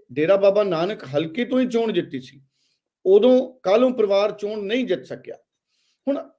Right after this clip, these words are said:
ਅਗਰ ਗੁਰਦਾਸਪੁਰ ਤੋਂ ਸੁਖਜਿੰਦਰ ਰੰਧਾਵਾ ਜਿੱਤਦੇ ਨੇ ਤੇ ਡੇਰਾ ਬਾਬਾ ਨਾਨਕ ਦੀ ਸੀਟ ਹੈ ਜਿਹੜੀ ਉਹ ਫੇਰ ਖਾਲੀ ਹੋਣੀ ਹੈ। ਇਸ ਕਰਕੇ ਰਵੀ ਕਰਨ ਸਿੰਘ ਕਾਹਲੋਂ ਉਹਨਾਂ ਦਾ ਜਿਹੜਾ ਦਾਅਵਾ ਹੈ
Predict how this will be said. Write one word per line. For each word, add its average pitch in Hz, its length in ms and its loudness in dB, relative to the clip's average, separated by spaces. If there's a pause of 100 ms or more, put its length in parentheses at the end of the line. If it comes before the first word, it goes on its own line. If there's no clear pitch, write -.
ਅਗਰ 220 200 -2
ਗੁਰਦਾਸਪੁਰ 202 640 -4
ਤੋਂ 226 180 -2
ਸੁਖਜਿੰਦਰ 190 520 -6
ਰੰਧਾਵਾ 185 380 0
ਜਿੱਤਦੇ 175 400 -4
ਨੇ 208 180 -6
ਤੇ 202 120 -8
ਡੇਰਾ 180 280 0
ਬਾਬਾ 196 280 0
ਨਾਨਕ 175 440 -8
ਦੀ 214 140 -12
ਸੀਟ 180 380 -12
ਹੈ 208 40 -2
ਜਿਹੜੀ 185 220 -6
ਉਹ 208 100 -2
ਫੇਰ 196 380 0
ਖਾਲੀ 160 300 -8
ਹੋਣੀ 147 320 -10
ਹੈ। 139 160 -8 (640)
ਇਸ 226 180 -2
ਕਰਕੇ 214 680 0 (340)
ਰਵੀ 190 260 -2
ਕਰਨ 214 260 -2
ਸਿੰਘ 214 220 -8
ਕਾਹਲੋਂ 220 320 0
ਉਹਨਾਂ 202 300 -4
ਦਾ 208 100 -4
ਜਿਹੜਾ 196 260 -4
ਦਾਅਵਾ 151 360 -2
ਹੈ 156 200 2